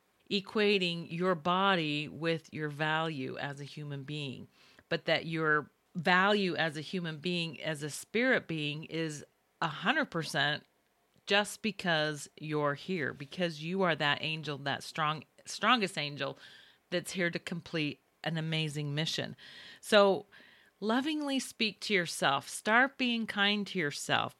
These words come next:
Being grateful for your money is another, another thing to really start doing. Loving your money. "Oh, thank you so much, money, for being here. Oh, I'm so grateful that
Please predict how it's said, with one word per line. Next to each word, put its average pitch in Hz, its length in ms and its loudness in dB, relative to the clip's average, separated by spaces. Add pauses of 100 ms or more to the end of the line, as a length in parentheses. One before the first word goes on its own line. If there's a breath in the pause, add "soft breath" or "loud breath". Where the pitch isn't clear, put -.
Being 240 300 2
grateful 208 500 0
for 254 200 -4
your 208 180 0
money 175 320 0
is 160 120 -4
another, 165 580 -2 (120)
another 196 360 0
thing 185 340 -2
to 175 160 -6
really 165 360 0
start 151 380 0
doing. 226 380 -2 (480 loud breath)
Loving 277 340 4
your 220 120 4
money. 160 300 -6 (120)
"Oh, 302 300 -2
thank 277 360 -8
you 262 80 -4
so 254 220 -4
much, 233 240 -2
money, 220 220 0
for 196 160 -2
being 208 380 -2
here. 180 420 0
Oh, 202 100 -2
I'm 208 160 0
so 214 240 -4
grateful 185 600 0 (360 loud breath)
that 170 400 4